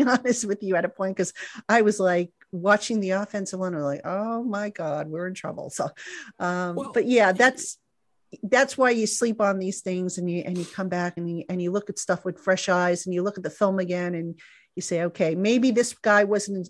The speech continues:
Speaker 1: quite as good as I thought he was, or maybe this guy wasn't quite as bad as I thought he was."
Speaker 2: O-, on that note, Patty, let's talk about the offensive line a little bit, because, you know, when I did my kudos and wet willies, which admittedly, I think I finished that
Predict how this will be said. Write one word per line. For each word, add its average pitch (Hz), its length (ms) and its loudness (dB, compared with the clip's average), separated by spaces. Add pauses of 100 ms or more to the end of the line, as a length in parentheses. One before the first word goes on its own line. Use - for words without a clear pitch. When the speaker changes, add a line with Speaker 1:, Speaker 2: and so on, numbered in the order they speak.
Speaker 1:
quite 220 340 4
as 214 180 4
good 190 180 2
as 185 120 0
I 170 100 -4
thought 180 300 4
he 190 80 2
was, 185 360 2
or 165 60 -6
maybe 185 240 -2
this 214 180 -2
guy 185 140 4
wasn't 180 300 -2
quite 190 240 2
as 160 140 -2
bad 156 380 4
as 147 140 -2
I 147 80 -4
thought 131 200 -4
he 131 60 -6
was." - 480 -12 (960)
Speaker 2:
O-, 190 180 -6
on 196 160 4
that 220 200 2
note, 175 280 2
Patty, 156 280 2
let's 147 280 -4
talk 185 340 2
about 127 280 2
the 117 100 -2
offensive 110 600 -2
line 101 280 -2
a 98 60 -4
little 92 260 -6
bit, 90 400 -4
because, 110 580 0 (400)
you 180 60 2
know, 185 80 6
when 202 80 4
I 233 60 4
did 208 180 4
my 165 140 0
kudos 139 460 6
and 123 140 0
wet 123 200 2
willies, 107 500 2
which - 580 -4
admittedly, 123 680 2
I 110 80 2
think 117 200 -4
I 107 100 4
finished 110 500 -2
that 104 300 0